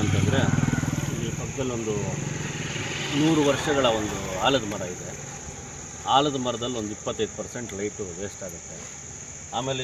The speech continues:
ಈ ಕಡೆ ನೀವು ನೋಡ್ಬೋದು ಹಿಂದಕ್ಕೆ, ಹಿಂದಕ್ಕೆ ಈ ರೋಡ್ ಪಕ್ಕದಲ್ಲಿ ಹಾಕಿದ್ರೆ ಇಲ್ಲೊಂದು ಜಮೀನು ಕಾಂಪೌಂಡ್ ಇದೆ, ಆ ಕಡೆ ಜಮೀನು ಒಂದು ಐವತ್ತು ಪರ್ಸೆಂಟ್ ಈ ಕಡೆ ಹೋಯ್ತು. ಐವತ್ತು ಪರ್ಸೆಂಟ್ ಲೈಟ್ ಅಲ್ಲಿ ವೇಸ್ಟ್ ಆಯ್ತು, ಒಂದು ಟ್ವೆಂಟಿ ಫೈವ್ ಪರ್ಸೆಂಟ್ ಲೈಟು ಇಲ್ಲೊಂದು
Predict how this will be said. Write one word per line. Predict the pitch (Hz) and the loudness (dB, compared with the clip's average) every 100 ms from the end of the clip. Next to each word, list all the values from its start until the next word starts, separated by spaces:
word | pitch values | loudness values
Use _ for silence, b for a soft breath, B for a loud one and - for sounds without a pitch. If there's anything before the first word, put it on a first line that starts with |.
| 135 | -2
ಈ | 143 | -2
ಕಡೆ | 127 120 | -4 -2
ನೀವು | 117 | 0
ನೋಡ್ಬೋದು | 113 104 101 | 0 -2 -4
ಹಿಂದಕ್ಕೆ, | 107 110 - 104 - - | -4 -6 -8 -12 -14 -12
ಹಿಂದಕ್ಕೆ | 131 143 139 156 123 | -6 -4 -4 -4 -4
ಈ | 117 117 | -2 0
ರೋಡ್ | 139 127 | 0 0
ಪಕ್ಕದಲ್ಲಿ | 127 117 135 120 | -2 -2 -2 0
ಹಾಕಿದ್ರೆ | - 120 120 | -2 -6 -4
ಇಲ್ಲೊಂದು | 113 110 104 101 | -4 -2 -4 -4
ಜಮೀನು | 120 135 120 107 | -4 -4 -4 -4
ಕಾಂಪೌಂಡ್ | 123 - 110 95 | -4 -4 -6 -4
ಇದೆ, | 107 98 - - 110 | -6 -6 -8 -8 -4
ಆ | 117 | -2
ಕಡೆ | 123 107 | 2 2
ಜಮೀನು | 107 107 98 - | 2 2 0 0
ಒಂದು | 120 139 | 6 6
ಐವತ್ತು | 135 - | 6 2
ಪರ್ಸೆಂಟ್ | 113 - 123 117 | -2 0 0 0
ಈ | |
ಕಡೆ | 117 98 | 0 0
ಹೋಯ್ತು. | 90 87 - - - 127 | 0 0 -2 -2 0 2
ಐವತ್ತು | 135 - | 2 2
ಪರ್ಸೆಂಟ್ | 131 - 135 110 | 0 0 -2 0
ಲೈಟ್ | 123 104 | 0 2
ಅಲ್ಲಿ | 127 139 | 2 2
ವೇಸ್ಟ್ | 139 - 139 | 0 0 -2
ಆಯ್ತು, | 135 190 220 - - - - | -2 -4 -6 -8 -8 -10 0
ಒಂದು | 151 147 | 0 4
ಟ್ವೆಂಟಿ | 156 175 | 4 4
ಫೈವ್ | 185 151 | 2 2
ಪರ್ಸೆಂಟ್ | 139 131 123 120 | -2 -2 -2 -2
ಲೈಟು | 113 131 147 | -2 -2 -4
ಇಲ್ಲೊಂದು | 113 98 95 | -2 -4 -4